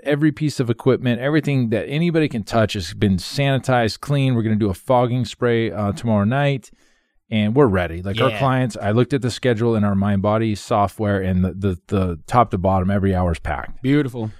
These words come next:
Speaker 2: Yeah, I think the other day we were talking, it was something like seventy, seventy
Speaker 1: Yeah.
Speaker 2: clients or so?
Speaker 1: Of semi-private training
Speaker 2: Mm-hmm.
Speaker 1: clients coming in. Yeah, so we, our clients are ready to get back,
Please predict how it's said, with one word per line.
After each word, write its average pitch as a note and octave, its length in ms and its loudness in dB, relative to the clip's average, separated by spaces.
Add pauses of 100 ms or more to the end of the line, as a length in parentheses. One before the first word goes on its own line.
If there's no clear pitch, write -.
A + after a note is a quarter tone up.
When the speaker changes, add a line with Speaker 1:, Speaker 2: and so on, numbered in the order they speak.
(140)
Speaker 2:
Yeah, C3 180 0
I A2 60 -2
think C3+ 160 -8
the C3 80 0
other B2+ 100 2
day C#3 120 0
we C#3 60 0
were G2+ 60 0
talking, G#2+ 300 -6
it - 20 -4
was G2+ 80 -2
something C#3 160 -2
like G2+ 140 -4
seventy, D#3 480 -6 (320)
seventy D#3 300 -6
Speaker 1:
Yeah. G#3+ 100 2
Speaker 2:
clients F#3+ 200 -2
or F#3+ 60 -4
so? G3+ 280 -4 (120)
Speaker 1:
Of G2+ 240 2
semi-private A2 600 0
training G#2+ 260 0
Speaker 2:
Mm-hmm. A2 80 -2
Speaker 1:
clients G#2+ 400 -2
coming G2+ 240 2
in. G2 160 -4
Yeah, G#2 240 2
so G#2+ 260 -2
we, C#3 380 0
our A2+ 160 -2
clients C#3 320 0
are A#2 60 -2
ready G#2+ 180 2
to B2 80 -2
get B2 100 0
back, F#2+ 400 -2